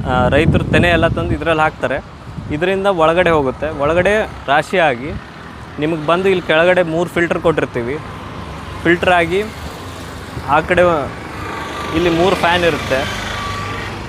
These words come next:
ಈ, ಆ, ಕಡ್ಡಿ ಮತ್ತು ಬೇರೆ ಏನೇ ಹೊಲಸಿರುತ್ತೆ ಅದೆಲ್ಲ ಈ ಕಡೆ ಬಂದುಬಿಡುತ್ತೆ. ಮತ್ತು ಸಜ್ಜಿ ರಾಶಿ ಎಲ್ಲ ಮಾಡಬೇಕಾದ್ರೆ ಯಾವುದೇ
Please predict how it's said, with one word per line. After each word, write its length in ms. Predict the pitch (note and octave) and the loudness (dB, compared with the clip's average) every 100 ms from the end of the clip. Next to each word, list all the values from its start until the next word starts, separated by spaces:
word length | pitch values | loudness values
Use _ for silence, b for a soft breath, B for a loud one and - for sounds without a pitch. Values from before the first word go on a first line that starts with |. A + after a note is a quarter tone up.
| - D3+ | 0 4
ಈ, 40 | D#3 D3+ - - - C3 | 4 2 -4 -10 -2 2
ಆ, 20 | A#2+ A#2 A#2 A2+ - | 4 4 2 -2 0
ಕಡ್ಡಿ 320 | E3+ E3 E3+ E3+ D3 | 0 2 2 2 0
ಮತ್ತು 280 | D3 - D3+ D3 C3 C#3 | -2 0 2 2 2 2
ಬೇರೆ 180 | D#3 E3 D#3 | 4 4 4
ಏನೇ 180 | E3+ E3+ B2+ | 2 0 2
ಹೊಲಸಿರುತ್ತೆ 480 | C#3 D#3+ F3 D#3+ D#3+ | 2 2 0 0 0
ಅದೆಲ್ಲ 220 | C#3+ C#3 D#3 C#3+ | 2 4 4 2
ಈ 20 | D3+ | 2
ಕಡೆ 100 | C#3+ | 2
ಬಂದುಬಿಡುತ್ತೆ. 440 | C3+ B2+ A2 - C#3+ - - - - - - D3+ | 2 0 -4 -4 -6 -6 -8 -10 -10 -10 -2 -2
ಮತ್ತು 260 | D3+ F3+ G3+ - - - - | 2 2 2 0 -8 -8 0
ಸಜ್ಜಿ 320 | D#3 D#3 G#3 F#3+ | 0 4 4 4
ರಾಶಿ 260 | E3+ F3 F3 E3+ | 2 0 0 2
ಎಲ್ಲ 140 | E3+ E3 | 2 2
ಮಾಡಬೇಕಾದ್ರೆ 560 | D#3 D3 C#3+ C3 B2 D#3 D3 | 2 0 0 0 2 0 4
ಯಾವುದೇ 260 | C3+ D#3+ | 4 4